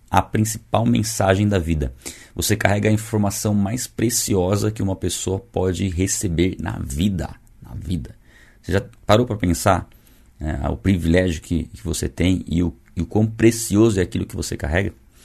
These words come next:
Primeiro, você carrega o próprio Deus habita aí dentro de você. Mas além disso, você carrega a mensagem que traz salvação. A mensagem precisa ser ouvida, porque a, a fé vem pelo ouvir.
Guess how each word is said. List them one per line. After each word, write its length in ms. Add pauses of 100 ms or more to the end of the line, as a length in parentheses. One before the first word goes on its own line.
(480)
Primeiro, 300
você 100
carrega 260
o 40
próprio 320
Deus 280
habita 300
aí 80
dentro 300
de 60
você. 460 (360)
Mas 180
além 320
disso, 400 (760)
você 640 (120)
carrega 540
a 100
mensagem 840 (280)
que 100
traz 360
salvação. 600 (640)
A 80
mensagem 560
precisa 400
ser 200
ouvida, 580
porque 140
a, 80 (160)
a 120
fé 220
vem 140
pelo 200
ouvir. 320